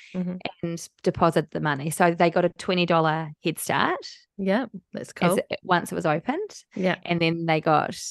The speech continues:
Speaker 2: their pocket money. So we discussed about, like, if the jobs were, did, w-, w-, were done well and who actually showed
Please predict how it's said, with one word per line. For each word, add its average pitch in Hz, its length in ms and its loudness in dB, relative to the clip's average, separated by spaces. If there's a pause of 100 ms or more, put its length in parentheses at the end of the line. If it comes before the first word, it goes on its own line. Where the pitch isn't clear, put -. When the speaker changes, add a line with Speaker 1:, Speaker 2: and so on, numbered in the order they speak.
(100)
Speaker 2:
their 156 140 -2
pocket 156 280 -2
money. 269 340 -2
So 175 240 4
we 160 140 4
discussed 160 500 -2
about, 147 240 0
like, - 180 -2
if - 120 -10
the - 80 -6
jobs 139 320 0
were, - 100 -4 (140)
did, 151 160 -6
w-, - 120 -6 (100)
w-, 151 260 -8
were 151 160 -6
done 143 240 -4
well 147 340 2
and 139 160 -2
who 160 300 2
actually 147 440 -2
showed 143 480 -2